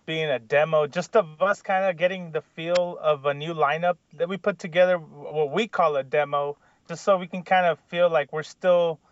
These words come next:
you know, like I said, we're crossing over to, we're all in our early twenties, so we're crossing over to being adults. And, uh, we just wanna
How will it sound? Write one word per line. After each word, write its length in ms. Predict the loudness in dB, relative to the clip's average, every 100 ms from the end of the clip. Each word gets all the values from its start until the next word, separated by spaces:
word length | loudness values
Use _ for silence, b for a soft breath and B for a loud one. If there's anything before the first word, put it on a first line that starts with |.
| _
you 160 | -4 2
know, 140 | 4
like 180 | 4 0
I 40 |
said, 180 | -2 -2
we're 100 | -2
crossing 440 | 2 2 2 -4 -4
over 200 | -4 -6
to, 380 | -10 -8 -6 -2
we're 220 | 2 4
all 220 | 6 4
in 80 | 2
our 120 | -2
early 300 | -2 -4 -8 -12 -8
twenties, 360 | -6 -6 -8
so 120 | -4
we're 120 | -4 2
crossing 380 | 2 2 -2 -8
over 180 | -6 -8
to 80 |
being 320 | -8 -10 -10 -10
adults. 600 | -8 -4 -4 -6 -14 -16 b
And, 280 | 0 2 4
uh, 460 | 4 4 2 -2 -8 -10
we 140 | -8
just 240 | -6 -2 2
wanna 320 | 4 4